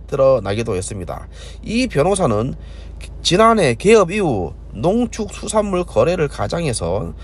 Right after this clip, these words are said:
십만 명대의 회원으로부터 일조 천구백억 원의 피해를 입은 다단계 사기 의혹을 받고 있는 휴스템 코리아 대표 등의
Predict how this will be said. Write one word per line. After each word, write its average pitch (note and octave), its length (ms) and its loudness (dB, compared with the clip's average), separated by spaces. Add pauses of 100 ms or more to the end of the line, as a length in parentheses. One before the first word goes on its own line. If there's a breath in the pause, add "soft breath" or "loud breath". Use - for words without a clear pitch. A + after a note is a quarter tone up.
(360 loud breath)
십만 A#3+ 520 2
명대의 F3 500 0
회원으로부터 G#3 880 0
일조 F#3 580 0
천구백억 G3 1080 2
원의 G3+ 320 0
피해를 A3+ 640 -2
입은 D#3+ 380 0 (320 loud breath)
다단계 D3 440 2
사기 D#3 340 -2
의혹을 C4 360 2
받고 D#3+ 260 -2
있는 G2 380 -4 (460 loud breath)
휴스템 A#3 640 -4
코리아 A#3+ 460 2
대표 D3+ 360 0
등의 D#3 440 0